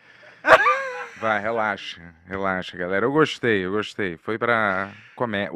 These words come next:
pro humor, né? Sempre. Pra arte, né? Sempre tem que mudar pela, pela arte, né? Isso que, isso que é arte, a mudança, né?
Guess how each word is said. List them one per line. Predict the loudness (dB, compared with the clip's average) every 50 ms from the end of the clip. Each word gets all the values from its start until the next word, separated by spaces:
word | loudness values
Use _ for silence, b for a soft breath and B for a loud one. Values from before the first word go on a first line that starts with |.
| -8 -4
pro | -4 -2 -2
humor, | -2 -2 -2 0 2 0 0 0
né? | -2 -4 -4 -6 -8
Sempre. | -10 -8 -6 -6 -6 -6 -6 -10 -2
Pra | 2 6 10 10
arte, | 10 10 10 8 4 2 -4 -10 -8 -8
né? | -6 -6 -8 -10 B B B B B B B B B B B
Sempre | -18 -12 -12 -12 -10 -8
tem | -8 -8 -8
que | -6 -6
mudar | -6 -6 -4 0 2 2 2
pela, | 2 0 -2 -4 -6 -6 -8
pela | _ -8 -6 -4 -4
arte, | -4 -6 -6 -8 -10 -12 -16 -16 -14
né? | -14 -14 -16 -16 -18
Isso | -18 -14 -12
que, | -12 -12
isso | -12 -8
que | -4 -2
é | -2
arte, | -2 -4 -6 -8 -12 -14 -18 -18 -16
a | -16
mudança, | -16 -16 -14 -14 -12 -12 -12 -12 -16 -18 -20 -18
né? | -16 -16 -16